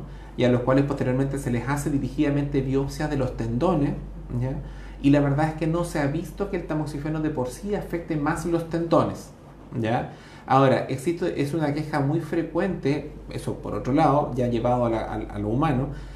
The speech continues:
como digo, no hay estudios dirigidos en humanos, porque en realidad ir a biopsiar tendones, porque sí, suena como un poco, como, como medio ra-, raya en lo ético. Eh, pero lo que sí es cierto es que muchas pacientes se quejan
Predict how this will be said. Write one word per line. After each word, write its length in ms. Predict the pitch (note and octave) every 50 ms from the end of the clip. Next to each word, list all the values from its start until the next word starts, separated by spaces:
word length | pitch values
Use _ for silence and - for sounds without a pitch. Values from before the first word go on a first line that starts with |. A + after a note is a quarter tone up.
| - -
como 140 | - B2+ C3
digo, 160 | C3+ A#2+ A#2
no 100 | A#2 C3
hay 160 | D3 D#3 D#3
estudios 300 | D3+ - - D#3 D3+ C#3
dirigidos 480 | C#3+ C3+ C3 - - D3+ D3+ C#3+ - C3
en 80 | C3+ C#3+
humanos, 320 | E3 F3+ F3+ C#3 A#2+ A2
porque 380 | B2+ A#2 - B2 A2+ - - -
en 80 | A2+ G#2+
realidad 360 | A#2 A2+ A2+ A#2 B2+ C3 B2+
ir 140 | B2+ B2 C3+
a 60 | C3
biopsiar 460 | B2+ B2+ A#2+ A#2 - - C3+ C3 D#3+ C3
tendones, 460 | C3+ B2 A#2+ A#2+ C3 C3+ C#3 C#3+ C#3+
porque 280 | C#3 C3+ C3 - B2+ B2+
sí, 220 | - - C#3+ C#3+
suena 280 | C#3+ C#3 C3+ C3+ C3 -
como 220 | C3+ B2+ C3 C3
un 60 | B2+
poco, 460 | - C3+ C3+ C#3 C#3+ C#3 C3+ C3 - - - - -
como, 340 | B2+ B2 B2 B2 B2 A#2+
como 260 | B2+ B2+ B2 B2 B2 B2+
medio 440 | C3 C3+ C#3 C#3 C3+ C3+ C3 B2+
ra-, 400 | B2+ C3 C#3+ C#3+ C#3+ C#3 C3+ C#3 - - - C#3
raya 340 | C#3+ D3 D3+ D3 D3 D3+ D3
en 100 | C#3 B2+
lo 100 | C#3+ E3
ético. 380 | E3 C3+ - A#2+ - - - - - - - - - - - - - - - - -
Eh, 420 | B2+ B2 B2 B2 B2 B2 - B2
pero 200 | - C#3 C#3 C#3
lo 120 | C#3+ D3 C#3+
que 80 | D#3
sí 120 | D#3 - G3
es 120 | F3+ -
cierto 420 | - F#3+ F#3+ F#3+ - F#3+ F#3+ G3 F#3+
es 100 | C#3 C#3
que 220 | - C#3 C3 -
muchas 400 | - C#3 D3 F3+ G#3 - - G#3+
pacientes 540 | - - D#3 - - E3+ F3 E3+ - F3+ -
se 240 | - - B2 A2+ -
quejan 640 | - - G3+ A#3 - - - - A2 A2+ B2+ D#3 D3